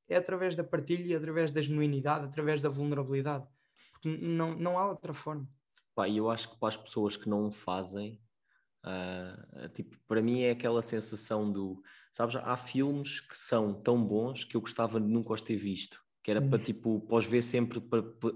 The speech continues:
Speaker 2: pela primeira vez, entendes?
Speaker 1: Não.
Speaker 2: Eu acho que esta, esta coisa de fazer, de uma partilha mais aprofundada, de uma relação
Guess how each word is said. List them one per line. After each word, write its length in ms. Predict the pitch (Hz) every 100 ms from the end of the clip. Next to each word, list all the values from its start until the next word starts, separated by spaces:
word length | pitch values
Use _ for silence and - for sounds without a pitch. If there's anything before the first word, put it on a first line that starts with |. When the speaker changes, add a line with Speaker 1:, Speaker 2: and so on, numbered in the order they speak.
| -
Speaker 2:
pela 140 | 120 -
primeira 380 | 113 110 107 104
vez, 320 | 120 110 92
entendes? 480 | 90 95 120 135 131
Speaker 1:
Não. 160 | 131 - - _
Speaker 2:
Eu 200 | 104 117
acho 180 | 135 -
que 80 | 135
esta, 300 | 127 127 113 - _ _ _ _ -
esta 280 | 107 -
coisa 380 | - 117 107 104
de 160 | 95 104
fazer, 500 | - 107 104 104 98
de 60 |
uma 160 | 107 107
partilha 420 | 113 104 104 110
mais 220 | 104 104
aprofundada, 840 | 107 - - 110 98 95 95 110 - - - -
de 60 |
uma 160 | 107 107
relação 640 | 104 104 - 110 101 98